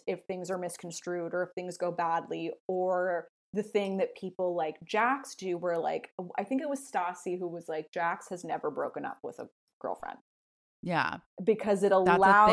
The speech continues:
Speaker 2: thing.
Speaker 1: you to maybe, quote, "never be the bad guy" or, like, never hurt anybody's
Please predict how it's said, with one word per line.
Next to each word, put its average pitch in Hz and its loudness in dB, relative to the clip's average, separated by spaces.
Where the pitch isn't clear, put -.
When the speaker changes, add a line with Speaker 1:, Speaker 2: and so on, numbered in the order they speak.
Speaker 2:
thing. 190 4
Speaker 1:
you 180 4
to 185 -2
maybe, 180 -2
quote, 175 0
"never 180 -2
be 175 -2
the 170 -4
bad 170 0
guy" 165 2
or, 165 0
like, 165 0
never 175 -2
hurt 180 -2
anybody's 170 -4